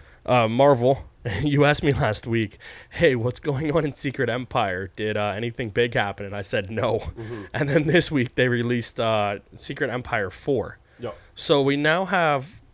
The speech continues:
Speaker 1: uh, this weird confirmation that, uh, working with Hydra is, uh, the Punisher,
Speaker 2: Mm-hmm. Which I think
Speaker 1: which
Speaker 2: we
Speaker 1: we
Speaker 2: did
Speaker 1: reported,
Speaker 2: see. Yeah.
Speaker 1: and, uh,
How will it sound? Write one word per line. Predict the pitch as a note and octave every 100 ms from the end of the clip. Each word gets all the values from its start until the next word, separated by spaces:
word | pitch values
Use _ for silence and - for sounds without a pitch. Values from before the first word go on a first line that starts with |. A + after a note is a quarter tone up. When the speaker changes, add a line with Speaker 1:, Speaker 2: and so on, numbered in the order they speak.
| -
Speaker 1:
uh, | A#2+ A#2
this | A2+ C3
weird | B2+ C#3 D#3+
confirmation | - D#3 D3 B2+ C3 B2 A#2 G2+ G2+ _ - - _ -
that, | A#2+ A#2+ A2+ A2 - _ -
uh, | B2 A2 G2+ G2 - _ -
working | C3 E3 F#3 D#3+
with | C3
Hydra | - C#3 C#3+ A#2+ G#2 F#2+ - _ _ _ _ -
is, | B2+ A#2 G#2+ - -
uh, | A2+ G2+ F#2+ _ _ -
the |
Punisher, | - C3+ G2 - B2+ - B2
Speaker 2:
Mm-hmm. | A#2 A2+ A2 _ -
Which | G#2+ - -
I | G#2+
think | C#3
Speaker 1:
which | C3+ C3
Speaker 2:
we | C3+
Speaker 1:
we | C3
Speaker 2:
did |
Speaker 1:
reported, | B2 B2+ A2+ A#2 B2
Speaker 2:
see. | -
Yeah. | C3
Speaker 1:
and, | A#2+ A#2+ - B2 - -
uh, | B2 A2+ G#2+ G#2